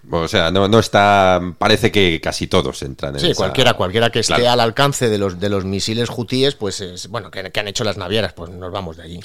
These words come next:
Speaker 1: Ahí está.
Speaker 2: O sea, a lo mejor no soy objetivo directo, pero yo no me arriesgo a que le metan un pepinazo al barco. Entonces, pues se han ido al Cabo de Buena Esperanza, a la ruta clásica, la, a la, a la de, en fin, la que de, la que descubrieron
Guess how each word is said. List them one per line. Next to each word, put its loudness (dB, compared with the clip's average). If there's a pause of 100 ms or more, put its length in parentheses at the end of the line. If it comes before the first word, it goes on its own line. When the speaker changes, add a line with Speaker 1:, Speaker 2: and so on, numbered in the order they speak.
(100)
Speaker 1:
Ahí -2
está. -14
Speaker 2:
O -14
sea, -6 (320)
a -10
lo -12
mejor -2
no 2
soy 4
objetivo 0 (120)
directo, -4 (100)
pero -16
yo -12
no -8
me -4
arriesgo 0
a 2
que -2
le -8
metan -4
un -6
pepinazo -6
al -4
barco. -2
Entonces, -4 (400)
pues -6
se -8
han -6
ido 2
al 2
Cabo 2
de 0
Buena -6
Esperanza, -6
a -12
la -12
ruta -4
clásica, -2
la, -8
a -14
la, -8
a -12
la -8
de, -8
en -18
fin, -6
la -12
que -16
de, -12
la -12
que -8
descubrieron -6